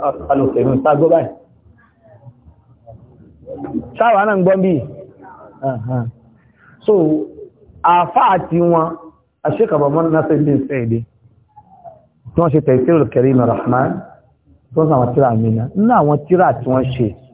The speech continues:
wọ́n pe tírà kan ní Al-, Al-, Al-Mawahib Rabbaniyah. Al-Mawahib Rabbaniyah mi ni ẹ̀bùn Ọlọ́run, àwọn ẹ̀bùn tọ́lọ́run ọba ṣe fáwọn. Àwọn àyà Kùránì náà wọ́n tú síbẹ̀.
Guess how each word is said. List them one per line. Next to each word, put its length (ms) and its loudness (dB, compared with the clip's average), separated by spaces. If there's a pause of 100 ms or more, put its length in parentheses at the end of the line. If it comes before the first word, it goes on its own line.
(1120)
wọ́n 160 -2
pe 100 2
tírà 260 0
kan 180 -2
ní 100 2 (140)
Al-, 340 0
Al-, 260 0
Al-Mawahib 720 0
Rabbaniyah. 800 -6 (1300)
Al-Mawahib 440 4
Rabbaniyah 560 2
mi 120 0
ni 120 2 (140)
ẹ̀bùn 340 -2
Ọlọ́run, 380 0 (1040)
àwọn 260 0
ẹ̀bùn 320 -2
tọ́lọ́run 360 0
ọba 200 -2
ṣe 220 -14
fáwọn. 240 -10 (680)
Àwọn 180 2
àyà 160 4
Kùránì 260 -2
náà 120 0
wọ́n 100 0
tú 120 -8
síbẹ̀. 280 -4